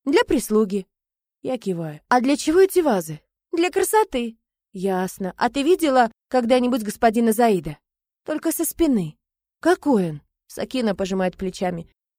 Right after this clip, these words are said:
"Большой. Он же был в кандуре и гутре. Что я там могла рассмотреть?" "Кандура. Мужское длинное платье из натуральной ткани. Гутра. Мужской головной платок". "Ну да", соглашаюсь, "логично".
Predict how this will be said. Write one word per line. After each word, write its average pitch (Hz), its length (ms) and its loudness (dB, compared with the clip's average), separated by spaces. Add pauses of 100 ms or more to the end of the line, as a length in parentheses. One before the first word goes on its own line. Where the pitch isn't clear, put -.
"Большой. 330 720 4 (220)
Он 370 160 -4
же 349 140 2
был 359 240 0
в - 80 -16
кандуре 349 640 2
и - 20 -8
гутре. 262 540 0 (180)
Что - 200 -2
я 415 80 2
там 247 160 2
могла 220 300 2
рассмотреть?" 214 680 -4 (200)
"Кандура. 247 560 4 (140)
Мужское 240 420 2
длинное 214 340 2
платье 302 340 -2
из 269 40 -2
натуральной 202 500 0
ткани. 147 440 -10 (240)
Гутра. 220 500 0 (220)
Мужской 233 500 2
головной 262 400 0
платок". - 540 -8 (420)
"Ну 294 220 0
да", 196 460 -2
соглашаюсь, - 640 -16
"логично". 220 600 -4